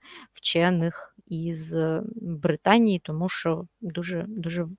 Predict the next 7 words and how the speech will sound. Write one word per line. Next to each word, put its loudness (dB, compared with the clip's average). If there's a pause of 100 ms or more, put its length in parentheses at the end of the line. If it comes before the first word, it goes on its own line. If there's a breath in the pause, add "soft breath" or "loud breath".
(200)
великі 4
в 0
них -2
насправді 0 (260)
успіхи 0
були. 2 (540 loud breath)
І 12